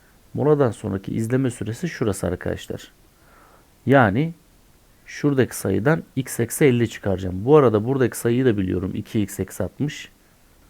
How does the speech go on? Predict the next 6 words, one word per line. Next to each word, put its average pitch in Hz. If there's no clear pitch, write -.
Ne 135
yapacağız? 120
İki 127
x -
eksi 104
altmıştan 110